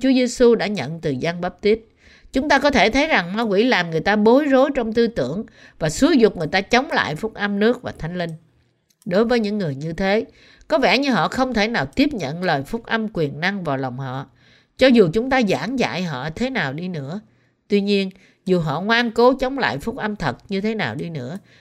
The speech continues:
thì chúng ta cũng không nên ngưng làm chứng về Chúa Giêsu cho họ. Ngược lại, chúng ta nên giảng dạy phúc âm một cách mạnh mẽ hơn, bởi vì chúng ta tin nơi quyền năng vô hình của phúc âm nước và Thánh Linh.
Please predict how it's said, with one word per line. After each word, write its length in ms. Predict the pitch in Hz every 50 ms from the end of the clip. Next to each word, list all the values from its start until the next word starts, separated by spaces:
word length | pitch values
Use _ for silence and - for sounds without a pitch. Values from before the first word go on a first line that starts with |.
| _ _ -
thì 120 | - 202
chúng 180 | 185 202 254 277
ta 120 | 302 285
cũng 180 | 277 285 233 254
không 220 | 247 285 269 269
nên 180 | 269 262 254 254
ngưng 280 | 254 254 262 262 262 240
làm 180 | 190 135 127
chứng 340 | 131 - - 196 214 262 277
về 160 | 233 170 143 139
Chúa 80 | - 175
Giêsu 460 | 196 214 208 180 165 - - 190 180 170
cho 120 | - 180 170
họ. 300 | 156 127 117 117 110 - _ _ _ _ _ _ _ _
Ngược 260 | - 160 165 165 -
lại, 280 | - 135 131 135 139 147 - _ _ _ _ - -
chúng 180 | - 262 294
ta 100 | 294 269
nên 220 | 262 262 254 247 196
giảng 280 | 175 123 151 214 247
dạy 180 | 220 127 117 143
phúc 180 | - - - -
âm 280 | - 214 214 208 202
một 200 | 165 120 - -
cách 240 | - 233 233 _ -
mạnh 280 | 165 147 143 151 170 170
mẽ 240 | 131 104 117 185
hơn, 320 | 226 226 226 214 214 214 208 - - - - - - - - _ _ -
bởi 280 | 156 156 160 190 233
vì 320 | 233 220 185 160 139 117 - _ _ _ _ _ _ _ _ _ _ _ _ -
chúng 180 | - 185 202
ta 140 | 202 208 185
tin 460 | 190 - _ - 226 226 220 214 214
nơi 160 | 208 208 202 202 202
quyền 280 | - 151 143 143 143
năng 280 | 151 175 190 202 196 185
vô 180 | 185 214 214 214
hình 300 | 202 185 156 139 131 123 -
của 260 | - 127 135 147 180
phúc 220 | 180 - 208 -
âm 280 | - - 180 180 185 180
nước 200 | 190 208 220 220
và 100 | 214 - -
Thánh 220 | - 123 139 165 165
Linh. 140 | 160 151